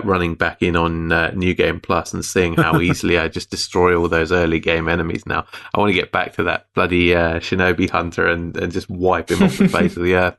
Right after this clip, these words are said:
Speaker 2: <laughs>
Speaker 1: Like, immediately, it's gonna be so satisfying to do that. And Lady Butterfly as well. Some of those fights that were really difficult before you really learned the mechanics and stuff are gonna be
Speaker 2: Yeah.
Speaker 1: interesting now.
Speaker 2: Yeah, absolutely.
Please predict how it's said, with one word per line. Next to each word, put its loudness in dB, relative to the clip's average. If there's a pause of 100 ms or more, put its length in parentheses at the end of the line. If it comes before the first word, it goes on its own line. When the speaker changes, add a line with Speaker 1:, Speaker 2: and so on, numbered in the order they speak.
(100)
Speaker 2:
<laughs> -2 (580)
Speaker 1:
Like, -2
immediately, 4
it's 0
gonna 0
be 0
so 0
satisfying -4
to -8
do 2
that. 0
And 0
Lady 4
Butterfly 0
as -2
well. 0
Some 0
of 4
those 2
fights -2
that -4
were 0
really 2
difficult 0 (180)
before 4
you 2
really 2
learned 2
the -2
mechanics -4
and -10
stuff -8
are 0
gonna -2
be 0
Speaker 2:
Yeah. 2
Speaker 1:
interesting 0
now. 0
Speaker 2:
Yeah, -4
absolutely. -8